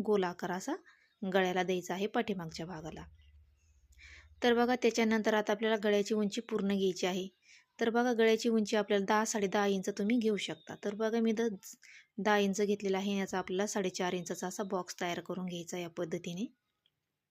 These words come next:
तर बघा, त्याच्यानंतर आता आपल्याला गळ्याला आकार देऊन घ्यायचा आहे. तर बघा, तुम-, तुम्हाला जसं आवडेल तसं तुम्ही गळ्याला आकार देऊ शकता.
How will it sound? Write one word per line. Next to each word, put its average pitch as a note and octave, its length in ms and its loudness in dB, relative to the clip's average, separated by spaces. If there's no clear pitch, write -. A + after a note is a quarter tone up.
तर A#3 100 2
बघा, A#3+ 200 2
त्याच्यानंतर A3+ 540 2
आता G#3+ 180 0
आपल्याला G3+ 280 0
गळ्याला G3 320 2
आकार G#3 280 0
देऊन F3+ 220 -4
घ्यायचा F3 260 -6
आहे. F3 120 -10
तर A#3+ 100 2
बघा, A#3 200 4
तुम-, A#3+ 200 2
तुम्हाला A3 260 2
जसं A3 260 0
आवडेल G#3 300 0
तसं G#3 220 -2
तुम्ही G#3+ 180 0
गळ्याला F#3+ 260 0
आकार G3+ 260 -4
देऊ G3+ 200 2
शकता. - 280 -10